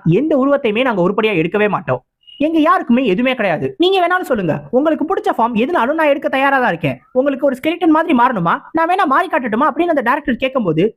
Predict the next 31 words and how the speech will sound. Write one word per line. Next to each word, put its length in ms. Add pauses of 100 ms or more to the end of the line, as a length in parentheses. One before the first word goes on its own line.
"இல்ல, 160
இல்ல, 180
அதெல்லாம் 240
இருக்கட்டும், 340 (220)
ஆமா 240 (460)
நான் 160
ஒரு 120
ஸ்கெலிட்டன்ன்றதை 640
நீங்க 320
எப்படி 160
ச-, 160
கண்டுபிடிச்சீங்க?" 500
அப்படின்னு. 280 (220)
அப்ப 220
நம்ம 160
லெனா 300
தான் 140
சொல்லும், 220 (200)
ஏன்னா 160 (160)
அவர் 220
ஒரு 60
அப்ரைசர் 460
அப்படின்னு. 280 (360)
ஆக்சுவலா 280 (320)
இது 160
ஸ்லைம்ஸ்க்கே 500
இருக்கிற 280
ஒரு 140
ஸ்பெஷலான 460
ஸ்கில், 200 (360)
இவங்களால 400